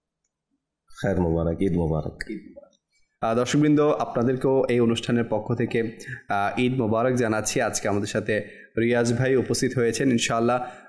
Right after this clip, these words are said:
Speaker 2: রিয়াজ ভাই থেকে আমরা ওনার, আহ, কিছু পূর্বের স্মৃতি শুনবো এবং দাওয়াত ইসলামীকে ঘিরে যে স্মৃতিগুলো আছে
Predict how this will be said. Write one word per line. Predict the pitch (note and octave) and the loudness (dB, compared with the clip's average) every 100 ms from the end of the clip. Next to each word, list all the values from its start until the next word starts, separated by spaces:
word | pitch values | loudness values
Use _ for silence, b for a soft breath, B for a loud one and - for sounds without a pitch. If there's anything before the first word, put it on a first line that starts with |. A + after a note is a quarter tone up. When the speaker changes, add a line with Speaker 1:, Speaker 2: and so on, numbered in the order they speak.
| - | -2
Speaker 2:
রিয়াজ | A#2+ C3 C#3+ | 2 2 2
ভাই | B2+ C#3 | 2 0
থেকে | C3+ C3+ C#3 | 0 -2 0
আমরা | A#2+ A2+ A2+ | 0 2 2
ওনার, | A2 G#2 G#2 A2+ | 2 2 0 0
আহ, | G#2 | -2
কিছু | G#2 A#2 - A2+ G#2+ | -2 -2 0 0 0
পূর্বের | - A2+ B2 B2 | 0 2 2 0
স্মৃতি | - B2+ A#2+ C3 B2+ - | 0 0 0 2 0 -2
শুনবো | - - A#2+ A#2 A#2 A#2 | -4 0 2 4 4 2
এবং | A2+ G#2+ A2 G#2+ A#2 | 0 0 0 0 -2
দাওয়াত | G#2+ G#2 A#2 C3+ | 0 0 0 0
ইসলামীকে | C#3 - C3 B2+ C3 | 0 0 0 0 0
ঘিরে | A#2 A#2+ A#2 | 0 0 0
যে | A#2 | 0
স্মৃতিগুলো | - A#2 A#2 A2+ A2 | 0 0 2 4 4
আছে | G2+ G2 - | 2 0 -2